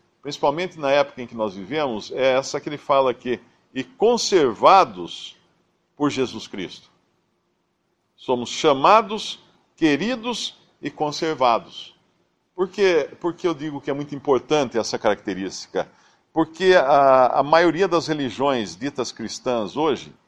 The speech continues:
acreditam que essa conservação seja uma responsabilidade do próprio cristão.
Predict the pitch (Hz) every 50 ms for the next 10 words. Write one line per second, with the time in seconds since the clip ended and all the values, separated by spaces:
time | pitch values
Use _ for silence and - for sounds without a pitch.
0 | _ _ _ _ _ _ _ _ _ _ _ _ _ _ - 131 - - 175 165
1 | 135 110 139 170 180 175 - 185 175 175 170 - - 170 185 190 180 - 170 -
2 | - 156 143 - - 147 135 117 117 117 101 - - - 165 185 196 160 113 82
3 | 76 _ _ _ _ _ _ _ _ _ _ _ _ _ _ - - - 147 156
4 | 165 170 151 147 185 175 175 170 - - 165 151 156 151 156 151 - - 160 156
5 | - 170 151 156 151 131 123 135 139 151 156 160 160 175 165 - 147 147 147 147
6 | - 175 180 165 - - 151 143 107